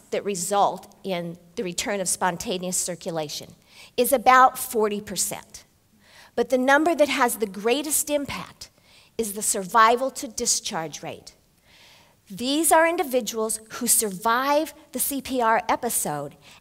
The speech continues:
and are able to be discharged from the hospital.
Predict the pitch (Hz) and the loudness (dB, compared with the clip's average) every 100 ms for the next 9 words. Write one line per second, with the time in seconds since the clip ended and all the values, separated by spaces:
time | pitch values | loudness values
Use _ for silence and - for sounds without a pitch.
0 | _ 240 220 208 202 - 247 262 254 277 | _ -2 0 0 0 4 4 4 -2 -6
1 | 214 233 196 254 - - 233 208 196 - | -8 -8 -2 0 0 0 -2 -2 -2 -6
2 | 196 190 208 190 - - 156 131 | -6 -4 -4 -4 -4 -8 -12 -14